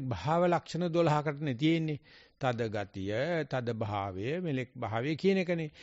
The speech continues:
දැන් එව්වත් දිය වෙලා ගියාට පස්සේ, ඒකත් බොඳ වෙලා ගියාට පස්සේ නැත්තම් ආස්වාද ප්‍රසවාස රූපේ සියුම් වෙනකොට එයා දැන් මොකේද හිත බඳින්නේ?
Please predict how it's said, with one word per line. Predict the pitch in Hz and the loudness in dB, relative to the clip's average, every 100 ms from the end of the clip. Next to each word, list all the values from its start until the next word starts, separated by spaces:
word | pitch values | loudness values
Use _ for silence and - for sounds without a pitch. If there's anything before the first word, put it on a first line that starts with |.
| - | -16
දැන් | - 185 160 139 | -4 -2 0 2
එව්වත් | 180 208 240 190 | 4 6 6 6
දිය | 220 214 | 8 10
වෙලා | 208 196 | 10 8
ගියාට | 196 180 170 | 6 6 4
පස්සේ, | 165 - 151 - - - _ _ _ _ - - _ - | 0 -2 -4 -4 -6 -10 _ _ _ _ -14 -14 _ 0
ඒකත් | 131 147 202 170 | 4 6 4 6
බොඳ | 185 180 | 6 8
වෙලා | 175 170 | 6 6
ගියාට | 160 156 147 143 | 4 4 2 0
පස්සේ | 139 - 127 | -2 -2 -4
නැත්තම් | 107 113 107 | -4 -6 -4
ආස්වාද | 117 123 117 | -4 -4 -6
ප්‍රසවාස | 120 110 120 110 | -6 -6 -6 -4
රූපේ | 120 120 113 110 | -4 -4 -4 -6
සියුම් | - 127 160 | -4 -2 0
වෙනකොට | 175 123 95 87 | 0 -2 -4 -6
එයා | 101 - - - - 123 147 165 | -6 -6 -12 -20 -10 -4 -2 0
දැන් | 208 208 | -2 0
මොකේද | 143 123 - 202 233 220 | 0 -2 -2 -2 2 2
හිත | 127 - 208 | 2 4 4
බඳින්නේ? | 170 120 104 90 76 | 6 4 0 -4 -12